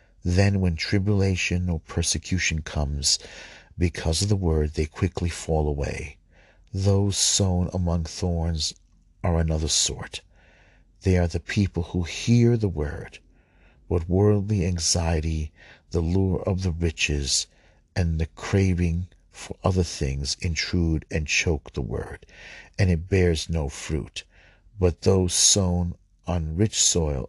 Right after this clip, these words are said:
are the ones who hear the word and accept it and bear fruit, thirty, sixty, and a hundredfold." Okay? <clears throat> I'm gonna read it one more time,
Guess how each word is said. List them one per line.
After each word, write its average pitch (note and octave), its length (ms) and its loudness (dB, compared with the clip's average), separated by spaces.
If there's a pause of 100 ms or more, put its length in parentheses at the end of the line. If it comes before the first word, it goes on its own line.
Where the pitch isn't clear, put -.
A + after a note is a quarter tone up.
are E2+ 80 -2
the D#2+ 140 -4
ones E2 400 -2
who - 140 -8
hear A2 360 2
the F#2+ 120 0
word A#1+ 480 -4 (540)
and E2 120 0
accept - 640 0
it F#2+ 200 -4 (400)
and D#2+ 200 -4
bear D2 200 0
fruit, - 560 -2 (480)
thirty, E2+ 800 2
sixty, - 800 0
and F2+ 140 -4
a D2+ 60 -2
hundredfold." D2 920 -6 (960)
Okay? G2 560 0 (140)
<clears throat> - 160 -12
I'm D2 480 0 (2000)
gonna F2+ 220 4
read G2 180 4
it - 100 -8
one F#2 220 2
more F2+ 160 0
time, G#2 640 0